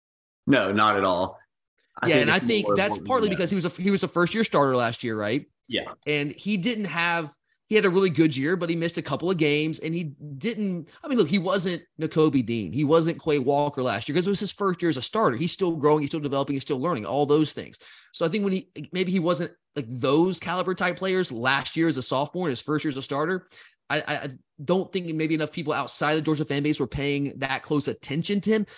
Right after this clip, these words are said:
Speaker 2: When th-, when you talk about the Georgia defense last year, it was obviously Jalen Carter. Um, Kelee Ringo is a name that people were familiar with. He'd been mocked in, in, in the first round for a lot of drafts.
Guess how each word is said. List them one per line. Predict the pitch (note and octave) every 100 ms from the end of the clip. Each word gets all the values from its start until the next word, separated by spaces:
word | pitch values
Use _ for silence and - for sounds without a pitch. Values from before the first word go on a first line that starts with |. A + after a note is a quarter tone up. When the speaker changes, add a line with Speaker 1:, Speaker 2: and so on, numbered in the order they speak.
| -
Speaker 2:
When | F3
th-, | G#3 -
when | G3+
you |
talk | B3+
about | A#3
the | E3
Georgia | E3+ E3 C3+
defense | D3+ E3 C3+ C3
last | B2 A#2+ C3+
year, | C3
it | B2
was | B2
obviously | B2 C#3 D3 D3
Jalen | C#3+ C#3+ C#3
Carter. | C3 B2+ C3 C#3+ - _ -
Um, | B2
Kelee | - F3 D#3
Ringo | C#3+ D3+ D#3 C#3+
is |
a | C#3+
name | C3+ C#3
that | B2
people | D3 C#3
were | B2+
familiar | B2 C3+ C3+
with. | C3+ A#2+
He'd | C#3 C#3
been | C3
mocked | B2 C3 -
in, | C#3 C3+ B2+
in, | B2+
in | A2 C3 C#3
the |
first | B2 C#3 C#3+
round | C3+ B2+
for | C3
a |
lot | B2+ C3
of |
drafts. | A#2+ C3+ C3+ C3 -